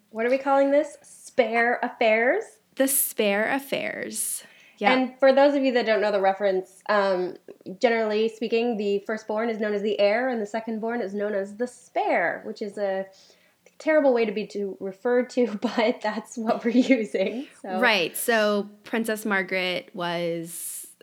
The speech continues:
Speaker 2: the younger sibling of Queen Elizabeth, and Prince Harry, obviously, the younger brother of Prince William.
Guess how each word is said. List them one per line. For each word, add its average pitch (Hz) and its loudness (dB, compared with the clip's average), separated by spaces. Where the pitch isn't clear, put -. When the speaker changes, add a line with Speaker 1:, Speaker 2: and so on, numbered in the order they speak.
Speaker 2:
the 180 -6
younger 170 -6
sibling 175 -8
of 170 -8
Queen 175 -8
Elizabeth, 311 -4
and 196 -4
Prince 180 -10
Harry, 175 -8
obviously, 165 -10
the 160 -12
younger 165 -10
brother 151 -8
of - -12
Prince - -14
William. - -12